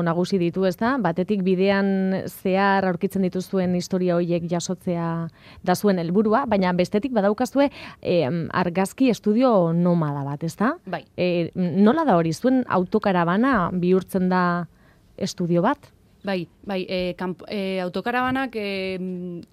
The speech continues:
Speaker 2: eh, Eskubiko aldean toldo badauka, eta orduan, ba, toldo hori iriki, zenbait tela jartzen ditugu ez-, eh, ba, ezker eskuin eta fondo bezala, eta estudioko flash, mm,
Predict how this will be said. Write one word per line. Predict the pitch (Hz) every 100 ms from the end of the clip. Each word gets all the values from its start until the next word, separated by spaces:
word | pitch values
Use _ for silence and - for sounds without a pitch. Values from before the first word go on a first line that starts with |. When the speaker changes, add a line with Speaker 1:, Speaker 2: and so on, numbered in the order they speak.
| -
Speaker 2:
eh, | 180 175 170 175 175 285 285
Eskubiko | 208 - 220 226 214 226 226 226
aldean | 226 254 262 262 254
toldo | 220 220
badauka, | 214 226 277 285 311 370 - - - -
eta | 202 196
orduan, | 190 202 190
ba, | 170
toldo | 160 180 185 185
hori | 185 190
iriki, | 240 269 302 311 302
zenbait | 220 208 196
tela | 214 208 202
jartzen | 202 196 202
ditugu | 202 208 202 202 196
ez-, | 190 -
eh, | 196 190 185 185
ba, | 175 175
ezker | 175 - 190
eskuin | 190 - 269 285 269
eta | 208 180
fondo | - 208 208
bezala, | 214 254 269 311 - - -
eta | 196 196 185 180 175 175
estudioko | - 196 196 190 196 196
flash, | 185 202 202 - - - - -
mm, | - 196 190